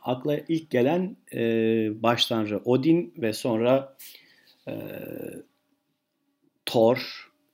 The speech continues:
çekiciyle meşhurdur. Güç ve kudretin simgesi bu iki tanrı dururken neden Loki ile başladınız gibi bir soru gelebilir. Biz mit-, mitoloji dünyası olarak,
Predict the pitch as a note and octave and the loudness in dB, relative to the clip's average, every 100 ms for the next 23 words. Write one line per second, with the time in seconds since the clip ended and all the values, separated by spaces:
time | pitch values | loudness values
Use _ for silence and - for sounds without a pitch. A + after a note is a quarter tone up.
0 | _ _ - G2 A2+ G#2 G#2+ G2+ G2+ G2+ | _ _ -6 -6 -2 0 0 2 2 0
1 | - F#2+ B2 E3 - _ _ _ _ _ | -4 -4 -2 -2 -6 _ _ _ _ _
2 | - _ - _ - C#3+ D#3+ - C#3+ D3+ | -20 _ -20 _ 0 0 0 2 6 6
3 | D3 - _ C3 A2+ C3 D3 C3+ C3 B2 | 4 -10 _ -2 2 2 6 4 4 2
4 | A2 G#2+ A2 B2+ A#2+ - A#2+ A2 G#2+ C#3 | 2 2 2 2 2 -2 -2 -2 0 0
5 | G#2+ C3+ B2+ A2+ A#2+ G#2+ G2 - F#2 F2+ | 0 0 0 2 2 0 -2 -4 -6 -2
6 | G#2 - F#2 F#2+ G#2+ G#2+ F2 G#2+ G#2 G#2 | -4 -4 -4 -2 -4 -4 -4 -4 -4 -4
7 | G2+ F#2+ F2+ F2+ F2 F3 - _ _ - | -6 -4 -4 -4 -4 -8 -8 _ _ -20
8 | - - _ _ _ _ - E3 E3 E3 | -20 -20 _ _ _ _ -2 2 4 4
9 | - - C3+ D#3+ E3 D#3+ D#3 D#3 D#3+ E3 | 0 4 6 6 4 4 4 6 6 4
10 | F#3+ D#3 E3+ G3 | 2 4 4 0